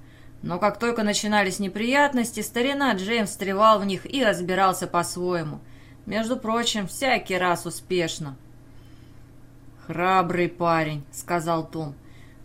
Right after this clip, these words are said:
Швед нахмурился. «Всё это, конечно, так, но, капитан Финнерти, я знаю, что этот Джеймс ваш друг,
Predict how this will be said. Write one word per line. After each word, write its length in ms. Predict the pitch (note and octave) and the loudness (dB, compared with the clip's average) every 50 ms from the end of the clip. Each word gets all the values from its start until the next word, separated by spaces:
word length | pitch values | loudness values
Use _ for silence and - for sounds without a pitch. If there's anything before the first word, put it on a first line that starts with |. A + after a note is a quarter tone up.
| - | -16
Швед 540 | - - - - F#3+ F3 F#3+ B3 D4 D4+ - | -12 -12 -10 -8 -8 -4 -2 -2 -2 0 0
нахмурился. 960 | A#3+ A#3 A#3+ A#3 - - B3+ A#3+ A3+ G3+ F3 E3 D#3 D3 - - - - - - - - - - - - - - - - - - - - - - | 0 0 0 -2 -4 -2 0 0 0 0 -2 -4 -6 -8 -8 -10 -12 -12 -14 -16 -18 -20 -20 -20 -20 -20 -20 -20 -20 -20 -20 -20 -20 -20 -18 -14
«Всё 340 | - - - - D#4 E4 | -12 -12 -4 0 2 4
это, 520 | E4 - - C4+ C4+ C4+ C4+ - C4 B3+ B3+ | 4 4 4 2 2 0 -2 -2 -2 -2 0
конечно, 640 | B3+ - B3+ B3 B3 B3+ B3+ B3 - - B3 A#3+ A#3 | 0 2 2 4 4 4 4 2 0 0 0 0 0
так, 540 | A#3 - - C4 B3+ G#3+ F3+ E3+ E3 - - | -2 0 2 4 4 6 4 4 2 -2 -4
но, 400 | G3 G3 G3 G3 F#3+ F#3+ F#3+ F3+ | -4 -4 -2 -2 -2 -2 -4 -4
капитан 640 | - - G3 - - G#3 - - G#3+ G#3+ G#3 G#3 G#3 | -6 -10 -8 -6 -6 -6 -2 0 0 2 2 0 -2
Финнерти, 760 | - - - C4+ D4+ D4+ B3+ G#3+ G3+ F#3 F3+ - - - F3+ | -4 -4 -2 0 0 2 2 2 2 0 -2 -8 -8 -4 0
я 640 | F#3 F3 F3 E3+ E3+ E3 - F3 F3+ F#3+ F#3 F3+ F3 | 2 2 2 2 0 -2 -2 -2 0 0 0 0 0
знаю, 440 | E3+ F#3+ G3 F#3+ F#3 F#3 F3+ F3+ | -2 -2 0 0 2 2 0 -2
что 540 | F3 - - - - - - F#3+ F#3 F3+ F3 - | -4 -6 -8 -10 -12 -8 -4 -2 0 0 2 0
этот 300 | F#3 F#3 F3+ - F#3 F3 | 0 -2 -2 -4 -4 -4
Джеймс 540 | F3 F3+ G3 A#3+ B3+ B3 G#3+ G3 F#3 - - | -4 -2 0 2 2 4 2 2 -2 -4 -6
ваш 300 | F3 F#3+ F#3 F3+ F3 E3+ | -2 0 0 0 0 -2
друг, 460 | F3 F3 A3+ C#4+ C#4 A#3 F#3 - - | -2 -2 0 0 0 0 -2 -4 -8